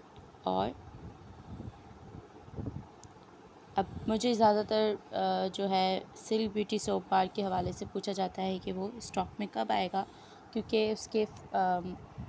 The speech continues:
वीडियोज़ में जो है वो, अ, सिल्क की सोप की वीडियो है, वहाँ से काफ़ी लोग आते हैं और वो यही कह रहे होते हैं कि हमें ये सोप चाहिए, और अनफॉर्चुनेटली ये सोप जो है वो अवेलेबल नहीं है। So, इसलिए अब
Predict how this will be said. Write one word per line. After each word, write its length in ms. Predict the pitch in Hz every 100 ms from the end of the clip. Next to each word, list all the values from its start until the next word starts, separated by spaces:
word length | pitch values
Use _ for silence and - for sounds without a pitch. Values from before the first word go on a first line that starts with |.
| - - - - - -
वीडियोज़ 540 | 196 196 214 214 214 214
में 200 | 202 196
जो 120 | 196
है 260 | 190 180
वो, 260 | 175 180 202 - - - -
अ, 320 | 190 180 180 180 - - -
सिल्क 240 | - 214 208
की 120 | 226
सोप 280 | - 208 196 -
की 80 | 202
वीडियो 340 | 196 208 214
है, 120 | 214
वहाँ 280 | 196 185 208
से 120 | 208
काफ़ी 320 | 196 190 -
लोग 200 | 190 190 - - - -
आते 200 | 190 202
हैं 160 | 196
और 80 | 190
वो 120 | 180
यही 240 | 185 190 208
कह 220 | - 190
रहे 120 | 185
होते 240 | 185 - 185
हैं 100 | -
कि 180 | 208 - - - -
हमें 200 | 208 202
ये 80 | 208
सोप 320 | - 214 208
चाहिए, 320 | - 190 185
और 420 | 185 180 180 175 185
अनफॉर्चुनेटली 920 | 196 - 214 - 196 185 - 196 - 208
ये 140 | 196
सोप 460 | - - 202 208 -
जो 100 | 202
है 120 | 190
वो 80 | 185
अवेलेबल 560 | 185 180 180 180 202
नहीं 180 | 185 180
है। 80 | 190
So, 140 | -
इसलिए 400 | 196 196 - 208
अब 300 | 190 - -